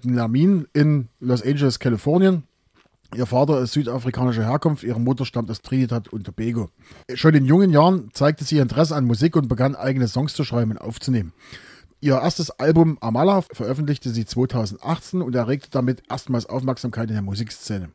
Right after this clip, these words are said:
Ihr Song Say So aus dem Album Hot Pink von zweitausendneunzehn wurde ein weltweiter Hit und machte sie zu einer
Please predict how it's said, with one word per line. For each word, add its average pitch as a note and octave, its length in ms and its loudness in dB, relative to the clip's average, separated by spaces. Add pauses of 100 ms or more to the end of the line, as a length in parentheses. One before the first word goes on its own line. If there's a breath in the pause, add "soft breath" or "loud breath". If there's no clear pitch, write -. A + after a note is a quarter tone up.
(220)
Ihr A#2+ 100 -4
Song B2+ 220 -2
Say C#3+ 180 2
So D#3 180 4
aus B2+ 140 -2
dem B2+ 160 -6
Album B2 300 -2
Hot B2+ 180 -2
Pink D#3+ 280 0 (440 loud breath)
von B2+ 160 -2
zweitausendneunzehn C3 960 0
wurde B2 140 2
ein A2+ 120 0
weltweiter B2+ 380 -2
Hit D3+ 240 -2 (480 loud breath)
und A2+ 60 -2
machte B2 240 -4
sie C3 200 -2
zu - 220 -8
einer A#2 400 -4